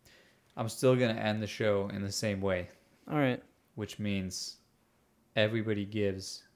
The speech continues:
Speaker 1: every guest has to give a recommendation and tell me something funny. Something that made you laugh recently.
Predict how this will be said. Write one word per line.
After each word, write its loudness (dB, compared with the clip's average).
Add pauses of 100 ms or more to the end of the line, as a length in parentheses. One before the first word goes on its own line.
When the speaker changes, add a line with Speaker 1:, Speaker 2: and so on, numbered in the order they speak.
(140)
Speaker 1:
every -2
guest -2
has -8
to -8
give 0
a -4
recommendation -6 (1500)
and -4 (920)
tell -2
me -4
something -6 (560)
funny. -10 (1120)
Something -2
that 0
made 0
you -4
laugh -2
recently. -14